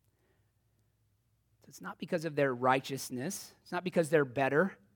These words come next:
And in light of our sin, the real question is, why haven't all of us received a tent peg to the temple? Why did you wake up this morning with breath in your lungs?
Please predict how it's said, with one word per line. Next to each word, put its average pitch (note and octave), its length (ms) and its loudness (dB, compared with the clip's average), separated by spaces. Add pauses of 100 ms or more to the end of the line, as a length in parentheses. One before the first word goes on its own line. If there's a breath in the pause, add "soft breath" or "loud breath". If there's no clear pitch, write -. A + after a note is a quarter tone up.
(680)
And C#3+ 100 0
in D#3 80 2
light F3+ 180 10
of E3 160 2
our A3 260 10
sin, D#3 520 -6 (880)
the C3 100 -2
real G#3+ 240 8
question F3 440 2
is, D#3 360 -4
why F3 240 4
haven't G#3 320 0
all F3+ 180 4
of D3+ 100 -2
us B2+ 200 -8
received B2 340 -10
a B2 60 -8
tent B2 280 -18
peg A2 360 -14 (200)
to - 80 -16
the G#2+ 80 -18
temple? G#2 360 -20 (3250)
Why C#3+ 140 -4
did D#3+ 140 -10
you E3+ 120 -6
wake D3 260 -4
up C#3 180 -8
this - 200 -16
morning C#3 280 -16 (1900)
with A#2 180 -20
breath C#3+ 260 -4
in C#3+ 80 -12
your B2 120 -12
lungs? C3 420 -18